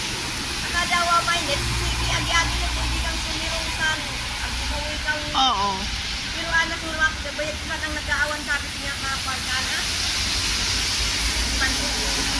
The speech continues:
Speaker 1: mag-aawan nga, nakapayong ka na yan, ah. Para nga, ah.
Speaker 2: Mga Pilipino, kuha sa mga nagtatabas ka, anak.
Speaker 1: Ay,
Speaker 2: Ah.
Speaker 1: anak, tatabas, eh, kuha, ma-, ma-, mara-, mas marayan,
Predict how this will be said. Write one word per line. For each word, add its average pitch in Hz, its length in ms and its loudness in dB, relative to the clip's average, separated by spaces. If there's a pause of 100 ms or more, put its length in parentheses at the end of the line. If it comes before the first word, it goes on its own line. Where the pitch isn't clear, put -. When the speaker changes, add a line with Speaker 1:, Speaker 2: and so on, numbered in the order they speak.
Speaker 1:
mag-aawan 302 480 2
nga, - 160 0
nakapayong 311 640 2
ka - 140 -2
na - 160 0
yan, 339 220 0
ah. - 160 -2 (1200)
Para - 160 -2
nga, - 160 -2
ah. - 180 -2 (3000)
Speaker 2:
Mga 330 300 4
Pilipino, 370 560 4 (180)
kuha 381 240 0
sa - 160 0
mga 320 280 6 (100)
nagtatabas 302 800 2
ka, 277 180 0
anak. 294 240 2 (480)
Speaker 1:
Ay, 294 140 -2
Speaker 2:
Ah. 277 240 4
Speaker 1:
anak, 285 240 0
tatabas, 240 480 -4
eh, 269 100 -6 (300)
kuha, 330 300 0 (600)
ma-, 262 220 -8
ma-, 285 180 -6
mara-, 302 300 -6
mas 302 180 -6
marayan, 311 540 -6